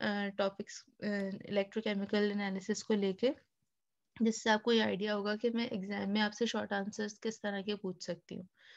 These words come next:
उसमें डिफरेंसेस भी हो सकते हैं, रीजनिंग क्वेश्चंस भी हो सकते हैं और न्यूमेरिकल्स भी होंगे, ठीक है? तीन चीज़ें आपके, अ, सब्जेक्टिव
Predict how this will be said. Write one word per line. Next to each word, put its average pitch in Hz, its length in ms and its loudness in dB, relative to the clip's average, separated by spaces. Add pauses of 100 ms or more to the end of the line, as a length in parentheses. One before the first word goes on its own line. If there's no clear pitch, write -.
(260)
उसमें 226 440 -10 (380)
डिफरेंसेस 214 560 0
भी 226 100 0
हो 233 100 2
सकते 220 360 -2
हैं, 226 200 0 (540)
रीजनिंग 214 420 2
क्वेश्चंस 220 400 -2
भी 214 120 0
हो 220 120 6
सकते 214 340 -2
हैं 226 180 0 (180)
और 214 140 6
न्यूमेरिकल्स 190 600 2
भी - 80 -6
होंगे, - 340 -8 (260)
ठीक 220 200 -4
है? 240 140 -4 (600)
तीन 240 280 2
चीज़ें 220 360 0
आपके, 214 600 -2
अ, 202 320 -2
सब्जेक्टिव 202 640 0